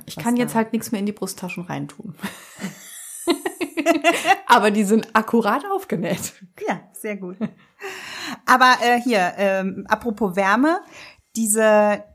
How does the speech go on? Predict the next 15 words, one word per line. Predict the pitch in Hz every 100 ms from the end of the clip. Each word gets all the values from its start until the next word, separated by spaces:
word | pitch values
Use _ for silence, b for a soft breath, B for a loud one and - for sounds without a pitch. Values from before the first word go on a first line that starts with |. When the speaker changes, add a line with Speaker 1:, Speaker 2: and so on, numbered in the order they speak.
| _
Speaker 2:
Zauberstifte, | - 233 233 302 302 311 294
da | 226 214
wollte | 208
ich | 208
eben | - 247
noch | 240
drauf, | 196 196 202 202 - - -
drauf | 202 190 190
hinaus, | 196 185 202 277 -
die | -
Zauberstifte, | 233 226 233 - 240 240 - 226 226 _ -
die | - 202 180
werden | 190 220 240 233 208
durch | 208 208 190
Wärme | 170 196 226 226 165 156